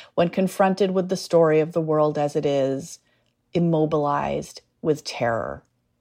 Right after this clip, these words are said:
And lastly, on this Sabbath morning, I want to know from you,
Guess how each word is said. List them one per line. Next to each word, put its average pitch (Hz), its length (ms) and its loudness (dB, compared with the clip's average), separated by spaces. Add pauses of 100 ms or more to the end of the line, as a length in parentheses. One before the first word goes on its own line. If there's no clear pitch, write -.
(1160)
And 160 140 -2
lastly, 165 560 2
on 147 160 -4
this 147 160 -4
Sabbath 147 480 -2
morning, 135 520 -4 (440)
I 180 40 -2
want 180 240 2
to 165 40 2
know 156 540 2
from 160 260 0
you, 156 540 0